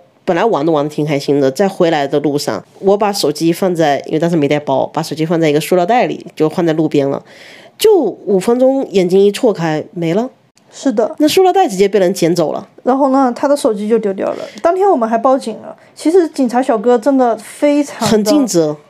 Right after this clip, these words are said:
Speaker 2: 尽职尽责，但是最后还是没有找到那个手机。他怕，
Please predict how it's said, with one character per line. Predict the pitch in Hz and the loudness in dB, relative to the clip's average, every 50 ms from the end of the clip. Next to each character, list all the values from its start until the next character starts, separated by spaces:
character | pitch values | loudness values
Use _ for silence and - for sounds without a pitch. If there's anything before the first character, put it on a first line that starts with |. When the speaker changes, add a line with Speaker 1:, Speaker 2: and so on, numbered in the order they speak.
| _ - | _ -4
Speaker 2:
尽 | - 302 294 262 | 0 2 2 2
职 | 208 220 226 208 | 2 0 -2 -4
尽 | 208 247 226 214 | -2 -2 -2 -2
责， | 208 - - - - 214 | -4 -6 -10 -12 -8 -4
但 | - 269 294 254 | -2 -2 -2 -2
是 | 254 | -2
最 | - 285 | -2 -2
后 | 285 262 247 | 0 0 -2
还 | - - 214 | -2 -2 -2
是 | 214 285 | -2 0
没 | 302 294 269 | 0 2 2
有 | 240 214 | 2 0
找 | 208 190 | -2 -4
到 | 185 185 185 | -6 -6 -8
那 | 185 190 190 | -8 -8 -8
个 | 208 208 | -10 -12
手 | - - - 208 | -12 -14 -14 -16
机。 | - - - | -16 -18 -18
他 | - 285 | -18 -18
怕， | - - - | -14 -12 -12